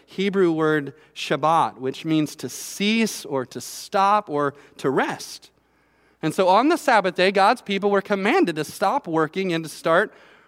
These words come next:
resting. And they were commanded to do that every seven days on the Sabbath day, which for them was Saturday.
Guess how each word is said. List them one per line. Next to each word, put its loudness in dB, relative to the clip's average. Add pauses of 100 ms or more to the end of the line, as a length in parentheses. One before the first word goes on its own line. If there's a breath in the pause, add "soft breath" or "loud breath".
(120)
resting. -2 (760)
And -6
they 2
were 2
commanded 0
to 2
do -2
that 2
every 0
seven 0
days -2
on 0
the -2
Sabbath 0
day, -2
which -8
for -6
them 0
was -2 (160 soft breath)
Saturday. -2